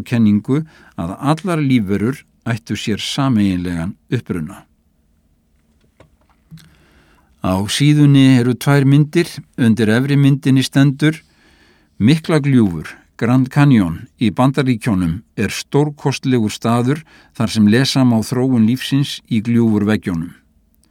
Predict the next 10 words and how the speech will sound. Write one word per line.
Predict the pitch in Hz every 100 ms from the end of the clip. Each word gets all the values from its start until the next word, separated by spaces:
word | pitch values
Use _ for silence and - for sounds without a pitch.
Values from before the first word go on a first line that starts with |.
| _ _ _ _
Colorado-fljót | - 139 127 123 156 165 - 147 147 151
hefur | 135 110 95
grafið | 117 127 143 123
sig | 120
niður | 117 135 139 120
í |
gegnum | 107 127 113 104
ótal | 117 147 156 143
mörg | 135 127 127 104
jarðlög | 87 98 110 120 147